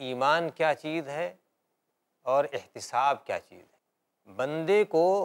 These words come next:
रोज़े का फ़ायदा उसी वक्त हासिल होगा जब उसका ये यकीन हो और इस चीज़ पर ईमान हो कि जो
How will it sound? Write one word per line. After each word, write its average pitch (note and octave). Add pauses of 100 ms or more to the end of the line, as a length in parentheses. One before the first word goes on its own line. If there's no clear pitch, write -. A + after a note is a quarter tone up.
(320)
रोज़े C#3+
का G3
फ़ायदा A#2+ (1040)
उसी G3
वक्त E3+
हासिल D3+
होगा A#2+ (760)
जब D3+
उसका E3
ये E3 (160)
यकीन F#3+
हो C3 (920)
और C#3 (160)
इस -
चीज़ D3+
पर D#3 (200)
ईमान D3+
हो C3 (680)
कि G#2
जो D#3+